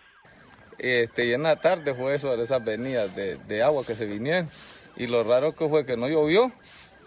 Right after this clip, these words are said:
y, y, y el río creció, porque el, fue un deslave que hizo en la parte del humo, en la parte del humo, este,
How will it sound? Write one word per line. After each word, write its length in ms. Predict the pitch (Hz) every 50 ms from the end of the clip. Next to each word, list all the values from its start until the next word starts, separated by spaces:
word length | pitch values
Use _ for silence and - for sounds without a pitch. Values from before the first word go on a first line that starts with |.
| - - - - - - - -
y, 580 | - 165 160 156 151 147 143 139 131 113 - - - - -
y, 500 | 151 156 147 147 143 143 131 127 143 139
y 300 | 131 131 131 139 139 135
el 160 | 131 127 120
río 240 | 123 131 139 139 131
creció, 480 | - 131 110 104 104 135 151 185 185 - - - - - - - - - - -
porque 300 | - 135 135 - - 139
el, 120 | 135 131 - - 120
fue 140 | - 147 170
un 120 | 196 202
deslave 540 | 165 202 170 147 160 190 214 185 147 127 107
que 240 | - 120 131 147 175
hizo 340 | 226 233 208 - 220 214 202 - - - - -
en 180 | - 147 156 156
la 160 | 147 135 120
parte 300 | - 151 170 190 - 214
del 260 | 202 175 151 147 160
humo, 320 | 214 254 247 226 226 220 208 - - - - - - - - - - - - - - - - -
en 160 | - 139 147
la 180 | 143 131 135 -
parte 280 | 147 156 165 - -
del 220 | 202 180 160 156 165
humo, 300 | 202 226 220 220 208 -
este, 640 | 165 160 147 - - - 160 151 147 135 120 104